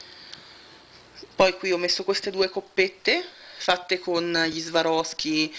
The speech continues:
e le Delica, a questa perla di calcedonio, e per finire c'è la scatola di cerini. <laughs> No, è un rettangolo di legno rivestito a peyote, eh, sempre negli stessi colori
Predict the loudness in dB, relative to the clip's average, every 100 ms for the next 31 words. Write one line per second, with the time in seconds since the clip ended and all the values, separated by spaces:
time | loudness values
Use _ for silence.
0 | -12 -14 -6 -2 2 2 2 2 2 2
1 | 2 2 2 2 -8 -12 -10 -8 0 2
2 | 0 0 -2 -2 -4 -6 -4 -2 -2 -2
3 | -2 -4 -6 -10 -20 -20 -20 -20 -20 -20
4 | -20 -20 -14 -14 -14 -20 -18 -16 -18 -18
5 | -20 2 6 8 8 8 6 4 2 4
6 | 2 4 4 4 0 0 -2 0 -2 -2
7 | -4 -2 -2 -2 -4 -8 -18 -6 -6 -6
8 | -12 -8 -2 0 0 -2 0 0 -2 -8
9 | -4 0 2 2 2 2 2 0 0 0
10 | -2 -2 0 0 0 2 4 4 4 0
11 | -2 -2 -2 0 4 4 4 2 0 0
12 | -8 -20 -20 -20 -20 -20 -20 -14 -10 -10
13 | -10 -4 -2 0 0 0 -2 -4 -4 -4
14 | -2 2 2 2 0